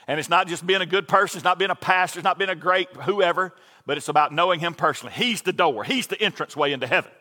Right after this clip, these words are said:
Now, the life we live, we're gonna give an account for that after that, but to get to heaven, you got to go through the way, the Lord Jesus Christ.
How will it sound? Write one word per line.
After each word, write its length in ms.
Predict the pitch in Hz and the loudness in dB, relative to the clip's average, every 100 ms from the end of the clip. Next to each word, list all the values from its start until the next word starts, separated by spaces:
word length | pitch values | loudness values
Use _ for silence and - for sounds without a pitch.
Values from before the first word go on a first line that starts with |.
| _ _ _ | _ _ _
Now, 120 | 151 160 | 0 4
the 80 | |
life 260 | 156 185 180 | 6 4 2
we 100 | 185 | 2
live, 300 | 190 269 214 | 4 4 2
we're 100 | 180 | 0
gonna 140 | 175 | -2
give 140 | 170 175 | 0 -2
an 60 | |
account 340 | 170 247 294 - | 0 0 0 0
for 80 | 180 | 2
that 180 | 160 | 4
after 280 | 170 247 - | 4 2 2
that, 280 | 143 135 - - - | 2 2 0 -18 0
but 160 | 185 180 | 0 0
to 60 | |
get 260 | 156 359 - | 2 2 4
to 100 | 175 | 4
heaven, 260 | 175 151 127 - | 4 2 -6 -14
you 160 | 143 233 | -10 0
got 240 | 202 170 | 2 2
to 60 | 151 | 2
go 180 | 175 | 0
through 140 | 165 160 | 0 -4
the 100 | 160 | 0
way, 240 | 147 127 | 0 0
the 100 | 117 | -2
Lord 280 | 117 120 117 | -4 -4 -4
Jesus 320 | 120 107 110 | -12 -16 -16
Christ. 500 | - 202 98 - - | -12 -10 -10 -12 -20